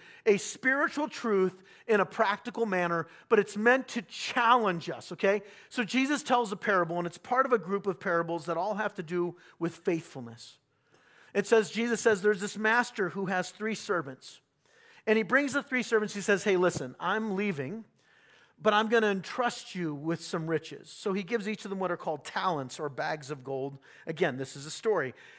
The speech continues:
He gives one five. He gives another two and another one.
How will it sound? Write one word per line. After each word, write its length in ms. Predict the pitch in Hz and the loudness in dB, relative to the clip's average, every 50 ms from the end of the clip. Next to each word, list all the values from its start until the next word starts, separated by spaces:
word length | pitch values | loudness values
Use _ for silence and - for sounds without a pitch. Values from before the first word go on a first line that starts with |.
| - | -12
He 160 | - - 208 180 | -8 -6 -4 4
gives 280 | 165 214 208 180 143 | 4 4 4 4 2
one 500 | 185 185 202 202 208 214 226 226 233 220 226 - | -4 -2 0 2 2 2 2 0 -2 -6 -10 -4
five. 440 | - 196 170 151 113 113 127 - - _ _ _ _ _ _ _ _ _ _ _ _ | -2 -2 -2 -2 -4 -10 -14 -18 -20 _ _ _ _ _ _ _ _ _ _ _ _
He 120 | - - 196 | -8 -6 0
gives 220 | 160 202 185 151 | 2 2 2 2
another 300 | 185 185 175 170 175 175 | 0 0 0 0 0 -2
two 380 | 170 - - - 175 165 170 165 | -4 -6 -4 -4 -2 -2 -2 -2
and 120 | 165 160 | -2 -4
another 300 | 165 156 147 139 143 156 | -4 -4 -4 -4 -4 -4
one. 300 | 170 196 190 143 107 107 | -2 -2 -4 -4 -6 -10